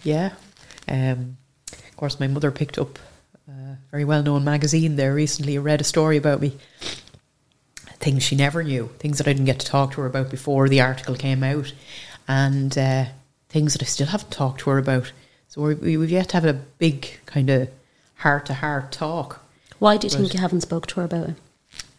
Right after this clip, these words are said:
Speaker 1: Since?
Speaker 2: Mm.
Speaker 1: Um, I suppose I haven't really seen her that much. She was away. She was in Portugal with my brother. He lives over there. And, uh,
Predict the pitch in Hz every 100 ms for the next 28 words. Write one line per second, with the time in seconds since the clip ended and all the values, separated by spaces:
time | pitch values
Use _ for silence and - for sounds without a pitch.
0 | - - - 143 165 - - - _ 175
1 | 170 165 147 139 139 131 131 - _ _
2 | _ 185 170 - 135 131 - - _ _
3 | _ _ _ _ - 139 131 123 113 151
4 | 165 131 120 131 131 - - - 131 131
5 | 131 131 135 127 123 - 131 131 135 139
6 | 135 127 127 127 127 143 139 131 135 139
7 | 139 143 135 143 135 - - - - -
8 | - 135 135 131 131 139 131 127